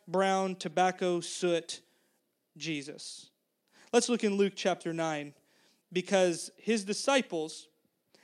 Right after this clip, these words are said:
and the crowds and the rulers had put a lot of layers of meaning upon Jesus, and he's going to cut through all of this mess and confront us with a clearer image of who he is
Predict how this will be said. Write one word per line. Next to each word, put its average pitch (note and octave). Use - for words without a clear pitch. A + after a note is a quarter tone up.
and G#3
the A3+
crowds F3+
and A3
the A3+
rulers G3
had -
put F#3+
a D#3+
lot A#3
of B3
layers A#3+
of G3
meaning G#3
upon E3+
Jesus, D#3
and D3
he's F3
going F3
to D#3+
cut A3
through E3+
all B3
of G3+
this G#3
mess F3
and F3
confront G3+
us -
with E3+
a D#3+
clearer A#3
image D#3+
of D3
who A3
he A#3
is B3+